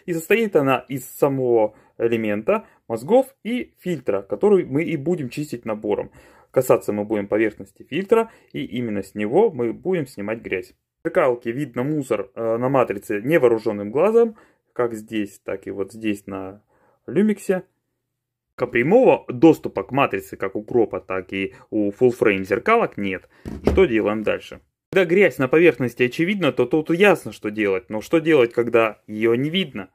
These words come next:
В этом случае можно сделать отверстие внутри крышки и поставить его вот таким образом, и потом баловаться и снимать. Вот, посмотрите, крышка с отверстием. Я снимаю на крышку с отверстием. Берем объектив, закрываем на максимум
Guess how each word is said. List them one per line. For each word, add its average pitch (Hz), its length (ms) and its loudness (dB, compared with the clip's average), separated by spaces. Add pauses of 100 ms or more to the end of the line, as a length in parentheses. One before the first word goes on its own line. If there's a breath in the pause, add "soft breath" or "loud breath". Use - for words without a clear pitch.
В 233 60 -6
этом 226 100 -8
случае 254 260 -2
можно 190 240 2
сделать 165 380 6
отверстие 131 560 0
внутри 117 300 -4
крышки 131 560 -6 (200 soft breath)
и 220 120 -6
поставить 127 520 2
его 123 200 4
вот 120 220 4
таким 131 300 0
образом, 117 380 2
и 120 80 -4
потом 117 320 2
баловаться 113 560 4
и 101 80 -4
снимать. 98 560 -6 (640)
Вот, 107 180 -4
посмотрите, 107 460 -6
крышка - 360 -6
с - 80 -6
отверстием. 135 520 -4
Я 98 100 0
снимаю 107 380 -6
на 117 100 -4
крышку 131 300 -6
с 143 60 -6
отверстием. 165 580 -4 (920)
Берем 147 600 0
объектив, 123 600 -4 (580)
закрываем 135 560 4
на 147 120 2
максимум 120 640 -4